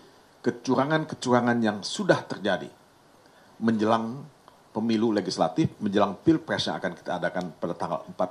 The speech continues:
belas Februari, Rabu yang mendatang. Jadi ini film yang bagus, ya. Kalau kita membaca dan ingin mela-, mengetahui magnitude pelanggaran,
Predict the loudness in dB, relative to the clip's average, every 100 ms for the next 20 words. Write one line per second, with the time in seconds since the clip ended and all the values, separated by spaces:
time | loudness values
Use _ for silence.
0 | 0 0 0 -4 -8 -8 -8 -6 -6 -8
1 | -14 _ _ _ -20 -20 -20 -10 -2 0
2 | 2 0 -2 -8 -8 -16 -20 _ -20 -20
3 | -20 -20 -20 -6 2 4 2 -4 -20 _
4 | 2 4 4 0 -6 -20 -2 4 6 6
5 | 4 4 2 0 -4 -12 -18 -20 -20 -20
6 | _ _ -10 -8 -8 -12 -20 -2 8 8
7 | 8 4 6 6 6 6 4 2 0 -2
8 | -2 0 -2 -2 -4 -4 0 2 2 -2
9 | 0 0 0 -6 -2 -2 -2 -2 0 0
10 | 0 0 2 0 -2